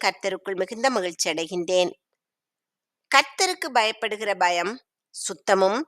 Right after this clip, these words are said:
என்றைக்கும் நிலைக்கிறதுமாய் இருக்கிறது. கர்த்தருடைய நியாயங்கள் உண்மையும்,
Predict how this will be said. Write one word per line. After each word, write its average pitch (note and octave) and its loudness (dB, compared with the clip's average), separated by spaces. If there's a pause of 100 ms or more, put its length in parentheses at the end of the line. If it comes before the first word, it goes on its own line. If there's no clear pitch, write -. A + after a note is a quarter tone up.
(440)
என்றைக்கும் C4 4 (160)
நிலைக்கிறதுமாய் A3+ 2
இருக்கிறது. F3+ -4 (760)
கர்த்தருடைய D#4 2
நியாயங்கள் A3+ 4
உண்மையும், G#3 0